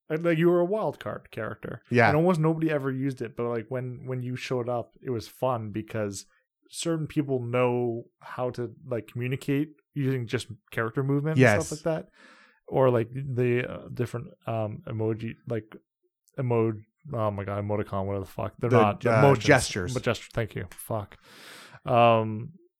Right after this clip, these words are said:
Speaker 1: and so, like, it can be really, really fun.
Speaker 2: I
Speaker 1: But
Speaker 2: love, I, I, I don't know whether I want chat in the game. I kinda want chat sometimes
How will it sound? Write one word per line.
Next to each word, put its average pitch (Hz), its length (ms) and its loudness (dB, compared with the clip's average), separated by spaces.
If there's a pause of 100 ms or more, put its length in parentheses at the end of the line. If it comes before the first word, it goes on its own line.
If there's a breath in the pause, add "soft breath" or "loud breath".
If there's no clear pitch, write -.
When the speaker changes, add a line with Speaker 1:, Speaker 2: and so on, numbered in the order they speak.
(200)
Speaker 1:
and 127 240 -2
so, 127 120 -4
like, 117 260 0
it 131 100 -6
can 120 120 -4
be 113 120 -2
really, 110 260 -2
really 107 240 -4
fun. 107 400 -10 (160)
Speaker 2:
I 143 140 4
Speaker 1:
But 160 60 6
Speaker 2:
love, 120 680 4 (200)
I, 151 60 -2
I, - 180 -6 (120)
I 170 80 4
don't 190 300 4
know 131 140 8
whether 127 200 8
I 113 80 6
want 110 200 0
chat - 240 -6
in - 60 -8
the 117 60 0
game. 123 200 2
I 110 60 0
kinda 117 340 -4
want 139 180 0
chat - 280 -6
sometimes 123 580 -2